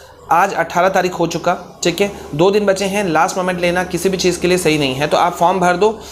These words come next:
अगर cancellation होता है या इस तरह का कुछ भी होता है तो मामला आपके favor में है, ठीक है। लेकिन अगर delay होता है तो वो कहीं ना कहीं आपके, आपको प्रॉब्लम में डाल सकता है, इसलिए पहले आप form भर दो, ठीक है। तो guys यहाँ पे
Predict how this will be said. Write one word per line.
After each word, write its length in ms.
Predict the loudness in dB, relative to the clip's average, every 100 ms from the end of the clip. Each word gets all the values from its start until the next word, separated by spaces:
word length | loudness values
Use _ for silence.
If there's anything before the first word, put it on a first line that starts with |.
| -6 -2
अगर 200 | -2 0
cancellation 580 | -2 0 0 0 0
होता 300 | 0 0 2
है 140 | 2 2
या 120 | 2
इस 140 | 0 0
तरह 100 | -2
का 100 | 0
कुछ 200 | 0 2
भी 100 | 4
होता 240 | 4 4
है 140 | 2 -2 -12 -6 2
तो 400 | 2 2 -4 -16 _ _ _ _ _ -2
मामला 260 | 0 2
आपके 180 | 0 0
favor 260 | 2 2 2
में 120 | 0
है, 220 | -6 -14 _ _
ठीक 160 | -4 -2
है। 100 | -2 -4 -4 2
लेकिन 440 | 4 4 0 -4 -2
अगर 220 | 0 2
delay 220 | 2 2
होता 280 | 0 2 2
है 240 | 2 0
तो 120 | 0 0
वो 120 | 0
कहीं 280 | 0 0 0
ना 100 | 0
कहीं 320 | -2 -2 -2
आपके, 540 | -2 -2 -4 -2 0 0 2
आपको 380 | 0 2 2 2
प्रॉब्लम 580 | -2 -6 -2 0 2
में 120 | 2 2
डाल 160 | 2
सकता 240 | 0 -2 0
है, 80 |
इसलिए 180 | 0 0
पहले 200 | 2 2
आप 120 | 2
form 220 | 2 0 0
भर 160 | -4
दो, 220 | -4 -10 -14 -14 -12 -4
ठीक 200 | 0 2
है। 160 | 0 -2 -16 -20 -2
तो 140 | 0 2
guys 360 | 2 0 0
यहाँ 500 | -2 0 0 2 0 2
पे 160 | 2